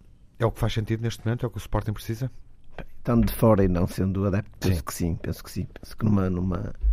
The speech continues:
Speaker 2: numa análise mais, mais,
Speaker 1: Não há
Speaker 2: mais
Speaker 1: condições
Speaker 2: fria,
Speaker 1: para esta direção
Speaker 2: acho que
Speaker 1: continuar.
Speaker 2: não há condições, nitidamente, mas deixa-me dizer
Speaker 1: Se estivesse neste lugar
Speaker 2: Ah, já tinha saído, logicamente, né? Mas deixa-me dizer que ontem, e, e era tal como eu previa, eh,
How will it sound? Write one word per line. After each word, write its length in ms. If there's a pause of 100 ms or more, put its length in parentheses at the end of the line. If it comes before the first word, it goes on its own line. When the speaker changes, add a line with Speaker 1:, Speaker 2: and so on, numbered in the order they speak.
(220)
Speaker 2:
numa 160
análise 540
mais, 420
mais, 240
Speaker 1:
Não 180
há 60
Speaker 2:
mais 120
Speaker 1:
condições 260
Speaker 2:
fria, 160
Speaker 1:
para 80
esta 180
direção 320
Speaker 2:
acho 80
que 60
Speaker 1:
continuar. 320
Speaker 2:
não 80
há 20
condições, 600
nitidamente, 600
mas 100
deixa-me 300
dizer 180
Speaker 1:
Se 60
estivesse 420
neste 280
lugar 360 (380)
Speaker 2:
Ah, 100
já 140
tinha 220
saído, 320
logicamente, 640
né? 80
Mas 260 (460)
deixa-me 260
dizer 220
que 140
ontem, 460
e, 300
e 60
era 140
tal 240
como 180
eu 40
previa, 560
eh, 80